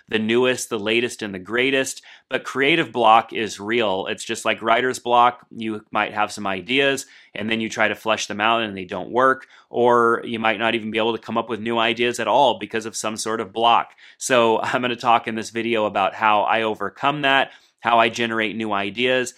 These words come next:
and how I validate ideas as well. Knowing what people want is important. Of course, uh, following trends is important. S-, trying to stay ahead of the curve is important, but not getting so far ahead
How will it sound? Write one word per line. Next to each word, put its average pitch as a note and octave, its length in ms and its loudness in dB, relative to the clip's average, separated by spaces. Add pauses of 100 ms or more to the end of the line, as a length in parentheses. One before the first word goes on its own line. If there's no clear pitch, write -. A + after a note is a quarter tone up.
(160)
and G#2+ 120 -6
how A2+ 140 4
I G#2+ 120 2
validate G2+ 640 0
ideas G2+ 480 -6
as F#2 160 -14
well. G#2+ 420 2 (480)
Knowing E3 360 0
what D3 180 2
people C#3+ 320 -2
want A#2+ 300 0
is A2+ 260 -2
important. A#2+ 680 -4
Of A2 160 -10
course, A#2 500 0 (260)
uh, G#2 260 4
following A2+ 520 4
trends B2+ 420 -2
is B2+ 120 -6
important. B2+ 680 -2 (280)
S-, - 120 -10
trying C#3+ 380 0
to C#3+ 60 0
stay B2+ 320 2
ahead A#2 260 2
of A#2 120 -4
the A2+ 80 -4
curve A#2+ 460 -4
is C3 100 -8
important, C3+ 580 -4
but A#2+ 140 -2
not A2+ 280 0
getting A#2+ 240 -4
so A#2 220 -2
far A2+ 280 2
ahead A2 420 -2